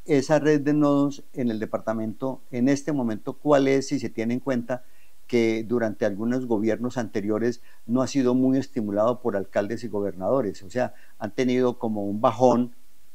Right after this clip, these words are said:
como usted mismo lo mencionó, cíclico, son ciclos, como todo en la vida, ¿cierto? Pero me dice usted que está muy entusiasmada como secretaria técnica de, de la red de nodos de innovación de Risaralda. Eh, ¿qué alcance le alcanza en perspectiva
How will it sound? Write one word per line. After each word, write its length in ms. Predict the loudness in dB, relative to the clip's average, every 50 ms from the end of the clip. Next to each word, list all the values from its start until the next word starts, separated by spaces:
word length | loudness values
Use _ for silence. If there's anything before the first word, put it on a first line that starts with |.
| -12 -10 -8
como 160 | -6 -6 -4
usted 200 | -6 -6 -4 -4
mismo 220 | -2 -2 0 0 0
lo 100 | 0 -2
mencionó, 480 | -2 -4 -6 -6 -6 -6 -6 -6 -6 -8
cíclico, 580 | -4 -2 -2 -2 -2 -2 -4 -4 -6 -8 -10 -8
son 160 | -8 -8 -8
ciclos, 480 | -6 -6 -6 -6 -6 -6 -8 -8 -8
como 300 | -10 -10 -8 -6 -6 -4
todo 240 | -2 0 0 2 2
en 60 | 4
la 100 | 4 4
vida, 320 | 4 2 2 0 -2 -4 -4 -8 -12 -14 -14 -14 -12 -12
¿cierto? 380 | -8 -6 -4 -4 -4 -6 -10 -12 -12 -12 -14 -14 -14 0
Pero 360 | 6 8 8 8 8 6 2 -4 -10 -10 -4
me 180 | 0 0 2 2
dice 220 | 2 0 -2 -4
usted 260 | -4 -2 -2 -2 -2
que 120 | -2 -4 -4
está 180 | -2 0 0
muy 220 | 2 4 4 4 4
entusiasmada 720 | 4 2 0 -2 -2 -2 0 0 2 2 2 0 0 -2 -4
como 480 | -6 -6 -4 -4 -4 -4 -6 -6 -8 -10 -12 -10
secretaria 500 | -8 -8 -6 -6 -6 -4 -2 -2 -2 -2
técnica 560 | 0 0 0 0 0 -2 -4 -2 -2 -2 -2
de, 320 | -2 -2 -4 -6 -8 -10 -8 -6
de 100 | -2 0
la 140 | 0 0 0
red 200 | 0 -2 -4 -4 -6 -10 -12 -12
de 480 | -12 -12 -12 -10 -10 -8 -6 -4 -2 -2
nodos 300 | -2 -2 -2 -2 -4 -4
de 60 | -4
innovación 420 | -6 -6 -6 -6 -8 -8 -10 -10 -8
de 80 | -8
Risaralda. 540 | -8 -6 -4 -2 0 0 -2 -2 -6 -8 -10 -12 -14 -14 -14 -12 -12 -12 -12 -12 -10
Eh, 320 | -8 -8 -8 -8 -10 -12 -12 -14 -14 -14 -6 4
¿qué 100 | 4 4
alcance 460 | 4 6 4 2 2 4 2 2 2
le 120 | 2 2
alcanza 520 | 0 0 0 -2 -2 -2 -2 -2 -2 -2 -4
en 160 | -4 -6 -6 -6
perspectiva 720 | -8 -8 -8 -8 -8 -8 -6 -4 0 0 0 0 -2 -6